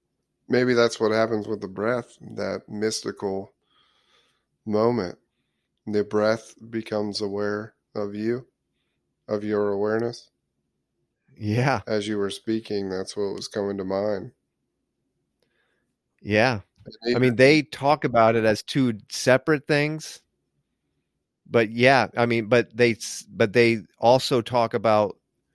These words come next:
Speaker 2: how the awareness aware of itself is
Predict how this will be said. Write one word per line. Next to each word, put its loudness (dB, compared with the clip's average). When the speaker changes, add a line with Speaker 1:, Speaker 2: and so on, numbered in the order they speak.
Speaker 2:
how 2
the 0
awareness 0
aware 0
of -2
itself -2
is -2